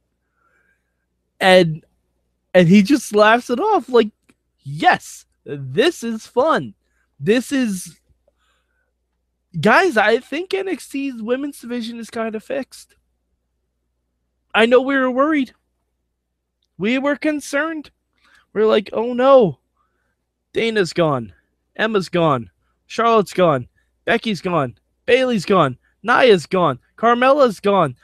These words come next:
Alexa's gone. Becky's gone. Sasha's gone." I said all of them. They're all gone. They're all doing their thing. Guys, I think we're okay. I think we're all right now. We got Asuka.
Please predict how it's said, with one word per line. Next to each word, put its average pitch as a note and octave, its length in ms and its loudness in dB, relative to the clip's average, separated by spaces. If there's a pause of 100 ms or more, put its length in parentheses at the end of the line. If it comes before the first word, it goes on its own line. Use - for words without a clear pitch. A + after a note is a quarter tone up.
(160)
Alexa's B3+ 560 -2
gone. F#3+ 400 -2 (320)
Becky's C4+ 420 -6
gone. G3+ 340 -6
Sasha's C4 480 -6
gone." A#3 120 -8 (200)
I G4+ 200 2
said D#4+ 260 2
all D#4+ 240 4
of C4 60 -2
them. E3 180 -2 (320)
They're G#4 260 2
all D4+ 220 4
gone. B3 420 -2
They're F#4 220 -2
all F#4 180 -2
doing C#4 360 -6
their A#3+ 180 -4
thing. D#4+ 420 -6 (1200)
Guys, A3 280 -12
I G3 80 -6
think - 280 -14
we're B3+ 160 -8
okay. G3 540 -10 (1400)
I C4 180 4
think C#4+ 300 -6
we're C4 200 2
all A#3+ 180 0
right C4+ 260 0
now. A3+ 220 -2
We D3+ 180 -8
got C4+ 240 -4
Asuka. D3+ 480 -4